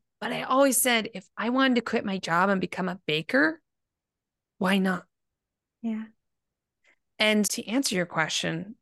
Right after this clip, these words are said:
Speaker 1: I will leverage my example, which is, yes, I talked earlier that I was both science and art. I chose to go into engineering instead of pursuing art when I was back in high school.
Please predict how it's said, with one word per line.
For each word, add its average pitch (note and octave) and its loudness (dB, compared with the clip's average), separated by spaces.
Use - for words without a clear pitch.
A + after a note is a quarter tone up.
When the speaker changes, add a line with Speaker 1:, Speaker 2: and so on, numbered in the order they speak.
Speaker 1:
I F3+ 2
will A3 6
leverage E3+ 0
my E3+ 2
example, - -6
which F3 2
is, E3+ 2
yes, - 0
I D#3+ -2
talked F3 0
earlier G3 6
that F#3+ 4
I F#3 4
was F#3 2
both F#3+ 2
science F#3 0
and F#3 -4
art. D#3+ -8
I - -20
chose G3 4
to G#3 0
go F#3+ 4
into F3+ -2
engineering E3+ -2
instead E3+ 0
of E3+ 0
pursuing E3+ -2
art D#3+ -2
when E3 -6
I E3 -2
was E3+ -2
back D#3+ -4
in - -12
high B3 0
school. A3 2